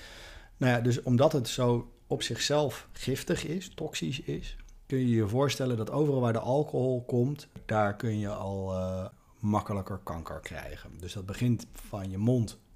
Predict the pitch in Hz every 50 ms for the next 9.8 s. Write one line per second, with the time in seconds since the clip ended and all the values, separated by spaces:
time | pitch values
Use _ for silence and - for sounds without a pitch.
0 | - - - - - 113 98 - 104 - - 120 110 98 90 - - 95 - -
1 | 101 - 123 123 113 104 110 101 98 90 87 85 87 - - - - - - -
2 | - - - - - - - - - 76 80 90 101 95 90 - - - - -
3 | - - - - - 107 104 107 107 104 101 95 104 104 104 107 107 104 - 110
4 | 110 107 101 101 98 101 - - - - - - - - - - - - 95 92
5 | 95 92 92 90 95 101 107 113 110 107 107 104 - - 92 87 87 87 104 107
6 | 92 - 101 95 92 - - - 92 90 90 90 87 90 85 85 85 85 87 90
7 | - - 120 117 - - - - 117 101 101 - - 101 92 92 85 90 92 -
8 | - - - - - - - - 101 95 104 - 110 101 90 104 113 123 - 107
9 | 107 127 127 117 - - 95 101 107 113 113 - - 110 107